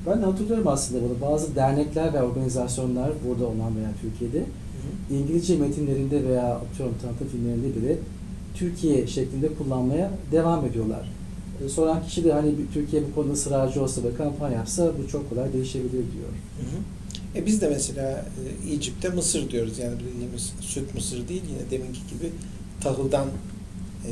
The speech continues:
Speaker 2: gelme yani anlamdaki mısır.
Speaker 1: Yani bunu değiştirmek mümkün mü? Bunun gerekliliği ayrı bir soru tabii. Gerekir mi? Niye
Speaker 2: Yani,
Speaker 1: gereksin ama
Speaker 2: e, değiştirmek gerekmeyebilir yani. Mesela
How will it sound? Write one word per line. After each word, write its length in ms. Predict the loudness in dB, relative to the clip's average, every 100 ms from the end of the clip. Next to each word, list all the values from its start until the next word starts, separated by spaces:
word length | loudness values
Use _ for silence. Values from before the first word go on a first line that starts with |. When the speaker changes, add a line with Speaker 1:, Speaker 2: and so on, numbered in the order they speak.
| -4
Speaker 2:
gelme 340 | -2 -2 -2 -4
yani 640 | -6 -8 -8 -8 -6 -6 -6 -10 -10 -8
anlamdaki 500 | -6 -4 -4 -4 -6 -6 -4
mısır. 220 | -2 2
Speaker 1:
Yani 120 | 4 6
bunu 140 | 8
değiştirmek 520 | 8 8 6 4 4
mümkün 340 | 2 2 4 6
mü? 140 | 8
Bunun 160 | 8 10
gerekliliği 420 | 10 8 4 6
ayrı 300 | 6 6 6
bir 60 |
soru 280 | 4 2 0
tabii. 260 | 0 0 0
Gerekir 400 | 0 0 4 4
mi? 240 | 4 2
Niye 240 | 2 4 4
Speaker 2:
Yani, 300 | 4 4 4
Speaker 1:
gereksin 460 | 4 2 2 0
ama 180 | 2 2
Speaker 2:
e, 1120 | 2 -6 -8 -8 -8 -8 -8 -10 -8 -8 0
değiştirmek 580 | 4 4 2 2 0 2
gerekmeyebilir 720 | 4 2 2 2 4 4 4
yani. 280 | 2 2 0
Mesela 520 | -2 -2 0 -2 -4